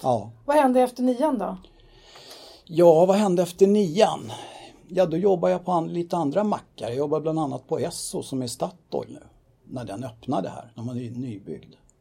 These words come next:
Speaker 1: Och ja, så där höll man väl på då till man fick körkort. Sen vart det ju bilåka av.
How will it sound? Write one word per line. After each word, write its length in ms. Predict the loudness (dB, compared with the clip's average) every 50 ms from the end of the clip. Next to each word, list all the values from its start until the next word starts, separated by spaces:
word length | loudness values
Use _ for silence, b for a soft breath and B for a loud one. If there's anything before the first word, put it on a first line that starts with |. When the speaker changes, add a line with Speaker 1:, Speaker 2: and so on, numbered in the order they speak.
| _ _ _ _ _ b b b b b b b b b b b b b b
Speaker 1:
Och 320 | -12 -6 -4 -2 0 0 2 4
ja, 280 | 4 4 4 2 0
så 160 | 0 -2 -2
där 160 | 0 2 2 2
höll 140 | 2 0 -2
man 160 | -4 -4 -6
väl 100 | -6 -8
på 240 | -6 -4 -2 0 2
då 100 | 2 0
till 120 | -2 -4
man 140 | -8 -8 -8
fick 160 | -10 -10 -10
körkort. 460 | -6 -4 -4 -4 -4 -6 -10 -12 -12
Sen 240 | -10 -10 -8 -6 -6
vart 200 | -6 -8 -10 -10
det 60 | -12
ju 60 | -10 -10
bilåka 520 | -8 -10 -10 -12 -14 -16 -18 _ -16 -16
av. 120 | -16 -16